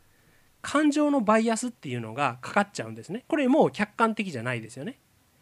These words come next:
だから、こういう話をしてて、「あ、そういうのって考えたことある」とか、「なんとなく分かっている」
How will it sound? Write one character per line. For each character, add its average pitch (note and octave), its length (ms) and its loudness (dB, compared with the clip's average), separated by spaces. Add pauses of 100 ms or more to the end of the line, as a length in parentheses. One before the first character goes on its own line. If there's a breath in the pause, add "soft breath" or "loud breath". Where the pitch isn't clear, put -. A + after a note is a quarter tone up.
(400 soft breath)
だ D#4+ 140 2
か C#4 220 -2
ら、 F3 440 -4 (600 soft breath)
こ D4+ 200 0
う D4+ 40 2
い D4 60 2
う D4+ 100 0
話 B3+ 380 0
を C#3 80 -4
し - 80 -10
て D#3 100 -8
て、 C#3+ 360 -4 (260 soft breath)
「あ、 G#3+ 200 -2
そ C4+ 220 -2
う F#4 40 0
い - 20 -2
う - 20 -2
の F#4 80 -4
っ - 20 -8
て - 80 -8
考 A3+ 300 0
え G#3 60 4
た C3+ 100 -6
こ B2 100 -12
と C#3 100 -4
あ D#3 80 4
る」 A#2 200 -4
と - 60 -20
か、 A#3 200 -4 (140)
「な A3+ 160 2
ん D4 60 -2
と D4 100 -4
な D4 120 2
く F3 100 -8
分 D#3 100 0
か A3+ 120 0
っ A3+ 100 -4
て - 100 -4
い A3 100 2
る」 A3 80 0